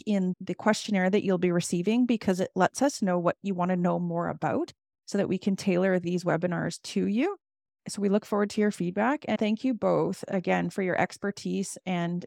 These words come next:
in helping me really chisel down the most important pieces to talk about today.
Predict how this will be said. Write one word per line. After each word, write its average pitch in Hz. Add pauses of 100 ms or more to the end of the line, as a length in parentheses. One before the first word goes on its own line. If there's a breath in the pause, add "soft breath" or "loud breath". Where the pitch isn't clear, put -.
in 202
helping 180
me 185
really 180
chisel 175
down 170
the 185
most 170
important -
pieces 175
to 175
talk 160
about -
today. -